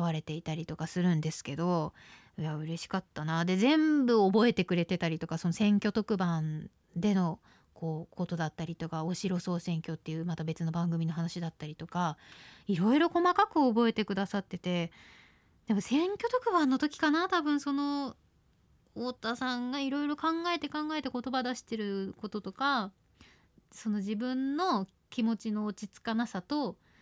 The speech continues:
お仕事をす-、してエンターテインメントを出していくっていうことに対して、どういうふうに向き合おうかなって思いながら放送してるっていうところを垣間見たのは、そ-、もう、あ、なんかすごいし-、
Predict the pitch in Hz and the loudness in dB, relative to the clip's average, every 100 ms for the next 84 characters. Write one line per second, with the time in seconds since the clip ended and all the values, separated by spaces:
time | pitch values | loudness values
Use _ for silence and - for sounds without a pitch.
0 | _ _ - 214 - 214 190 - 196 262 | _ _ -10 -8 -4 -4 -4 -4 -4 -4
1 | - - _ _ _ _ _ _ - - | -6 -14 _ _ _ _ _ _ -16 -10
2 | 196 185 - 190 185 196 190 - 202 196 | -6 -4 -2 -4 -2 -2 -4 -4 -2 0
3 | 185 285 277 214 190 - 170 - 208 - | -2 -2 0 -2 -2 -4 -4 -2 -4 -4
4 | 165 196 208 185 175 180 175 - 233 208 | -6 -4 -2 -2 0 -2 -2 -2 -2 -2
5 | 196 - - - - 202 180 175 254 240 | -4 -14 -20 -20 -6 0 2 2 2 2
6 | 214 196 240 240 226 254 269 214 226 311 | 2 0 -2 -2 0 0 0 2 2 4
7 | 359 349 240 185 _ - 214 196 202 185 | 4 4 2 0 _ -2 -2 0 -2 -4
8 | - 196 190 - 165 165 165 165 170 165 | -4 -4 -6 -4 -4 -4 -6 -6 -4 -2
9 | 185 160 - - - 190 185 190 185 170 | -2 -4 -10 -8 -2 0 0 -2 -4 -6
10 | 156 190 - - - - _ 170 - - | -6 -8 -10 -20 -20 -20 _ -18 -16 -8
11 | 185 165 165 170 170 165 - 180 170 - | -6 -4 -6 -6 -6 -8 -8 -8 -8 -6
12 | 180 175 | -6 -8